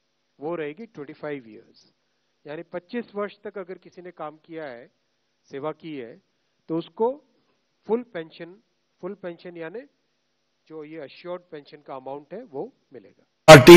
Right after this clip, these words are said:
Speaker 2: in general and Rahul Gandhi in particular, please tell the nation, did you implement the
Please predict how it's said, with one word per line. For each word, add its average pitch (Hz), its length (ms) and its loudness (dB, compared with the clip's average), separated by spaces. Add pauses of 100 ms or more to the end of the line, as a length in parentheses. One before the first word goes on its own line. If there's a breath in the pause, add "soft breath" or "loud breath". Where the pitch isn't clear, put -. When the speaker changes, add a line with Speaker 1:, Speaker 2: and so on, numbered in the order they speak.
Speaker 2:
in 143 160 12
general 185 540 12 (440 soft breath)
and 139 220 -4
Rahul 165 320 0
Gandhi 160 360 -4
in 165 140 -8
particular, 160 580 -10 (1200)
please 185 340 -8 (140)
tell 214 160 -4
the 190 120 -6
nation, 147 500 -8 (840)
did 180 240 -6
you 214 220 -4
implement 151 720 -8 (340)
the 147 120 -14